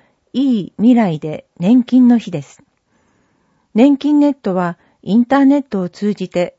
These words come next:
ご自身の年金の情報を手軽に確認できるサービスです。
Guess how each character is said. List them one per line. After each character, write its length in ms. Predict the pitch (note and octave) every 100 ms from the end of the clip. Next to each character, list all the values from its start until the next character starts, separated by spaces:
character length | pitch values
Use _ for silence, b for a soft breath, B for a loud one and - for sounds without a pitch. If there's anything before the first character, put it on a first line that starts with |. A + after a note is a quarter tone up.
| _
ご 140 | - E3
自 60 | A#3
身 260 | A#3+ G#3+
の 180 | F#3 D3
年 260 | C#3+ F#3+ A#3+
金 200 | A#3 B3
の 140 | A#3+
情 220 | A3+ A3+ A3+
報 220 | A3+ A3+
を 200 | G3+ A3 b b b
手 140 | - A3
軽 280 | C4+ C4+
に 200 | C4 B3
確 320 | - G#3 G3 B3+
認 220 | C4 B3
で 120 | A#3
き 140 | A#3
る 120 | A#3+ F3+
サ 160 | G#3
ー 60 | G#3+
ビ 120 | D3+
ス 80 | -
で 140 | A#2
す。 180 | C#3 _